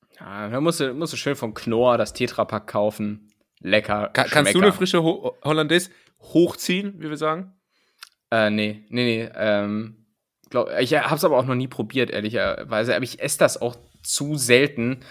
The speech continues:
Speaker 1: als dass ich dann dafür den Aufwand betreiben würde. Also ich esse es ja nur im Kontext von Spargel, den ich so einmal fürs Gewissen pro Jahr esse. Und dann fährt halt da die, die, die, äh, Hollandaise. Und das,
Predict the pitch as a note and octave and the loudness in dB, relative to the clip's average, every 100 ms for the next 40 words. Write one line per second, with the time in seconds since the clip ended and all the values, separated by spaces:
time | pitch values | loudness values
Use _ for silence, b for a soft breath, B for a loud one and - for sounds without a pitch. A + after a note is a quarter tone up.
0 | B B B _ A#2 A2+ B2 - - A#2+ | B B B _ -2 -2 -6 -4 0 2
1 | A2 A#2 B2 G#2 - C3 A2+ G#2+ - - | 4 4 0 0 0 0 -2 -2 -4 0
2 | G2 G#2 G#2 G#2 F2 A2 A#2 A2+ A#2 B2 | 2 0 -4 0 0 0 -2 -4 -4 -4
3 | C3+ B2+ B2 A#2+ C3+ B2 B2 - C3+ C3+ | -4 2 2 4 2 0 0 0 2 2
4 | A#2+ - - A#2 - - A#2 C3+ C#3 C3+ | 0 -6 -2 0 0 4 6 6 2 0
5 | C3 B2 - A#2+ B2 A#2+ B2 - - B2 | 0 -2 2 4 4 2 0 -2 -4 -4
6 | - A2 B2 C3+ B2+ A#2+ - B2 A2+ A2+ | -2 -2 -2 -2 -4 -6 -8 -4 2 4
7 | A2+ B2+ - B2+ G#2+ B B - A2 A2+ | 4 0 -2 -2 -2 B B -10 0 4
8 | A2 A#2 A2 - B2 B2+ A2+ A2 G#2+ G#2+ | 4 2 -4 6 6 8 6 6 4 2
9 | G#2 A#2 G#2+ A2 G#2+ G#2 - A2 A#2+ A#2 | -2 -4 -4 -4 -4 -4 0 2 4 2
10 | A2 A#2 A#2 C3 C3+ | 4 2 2 0 0